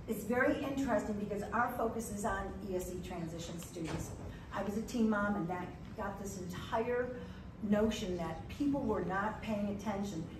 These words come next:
to this one population in the school district, and I was correct. So with that being said, Palm Beach County does have an amazing focus on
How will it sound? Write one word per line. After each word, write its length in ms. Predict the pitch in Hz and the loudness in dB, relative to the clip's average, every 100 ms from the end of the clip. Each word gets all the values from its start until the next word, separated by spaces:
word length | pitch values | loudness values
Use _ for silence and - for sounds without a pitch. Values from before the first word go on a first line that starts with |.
| - | -6
to 60 | |
this 240 | 170 - - | -4 -4 -4
one 320 | 175 196 226 - | -2 0 0 0
population 640 | 220 202 208 190 185 185 | -2 -2 0 0 0 -2
in 100 | 180 | -4
the 60 | 175 | -4
school 280 | - 180 180 | -6 -2 -2
district, 380 | - 147 156 - - - - | -2 -4 -6 -8 -10 -10 -4
and 120 | 208 | 0
I 100 | 175 | 0
was 140 | 165 - | 0 -4
correct. 340 | 147 - - - - - - - - | -6 -6 -8 -8 -10 -12 -12 -12 -6
So 320 | - 202 185 - | 4 4 4 0
with 100 | 190 | 0
that 220 | 214 220 - | 2 2 2
being 180 | 262 254 | 0 2
said, 360 | 214 190 - | 4 4 4
Palm 240 | 226 233 277 | 2 2 2
Beach 200 | 269 - | 0 0
County 240 | 233 208 190 | 0 0 2
does 260 | 208 254 | 4 2
have 380 | - 240 170 - - - - - | 2 0 0 -2 -6 -10 -10 -2
an 120 | 196 | 2
amazing 760 | 202 202 202 226 254 240 254 254 - | 6 8 10 8 6 2 0 0 2
focus 380 | 208 190 202 | 6 6 4
on 80 | 202 | 0